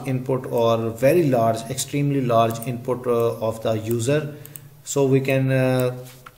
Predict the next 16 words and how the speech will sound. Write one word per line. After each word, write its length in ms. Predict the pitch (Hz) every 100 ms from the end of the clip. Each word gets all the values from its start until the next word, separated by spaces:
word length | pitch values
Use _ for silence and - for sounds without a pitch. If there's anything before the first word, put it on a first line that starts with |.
| -
compile 540 | - 117 117 - 123 131
it 420 | 139 131 - -
data, 340 | 120 113 117 113
compile 440 | 113 107 113 117
the 100 | 120
data, 340 | 113 110 113
calculate 460 | 113 113 113 113 113
the 80 | 110
data, 240 | 110 110
compute 420 | 113 110 113 113
the 120 | 110 104
data 340 | 110 120 127 - - -
easily 460 | 135 127 131 135 147 - - -
using 420 | 131 139 156 156 147 - - - - - -
single 560 | - - 202 202 190 135
namespace. 560 | 117 - - 98 -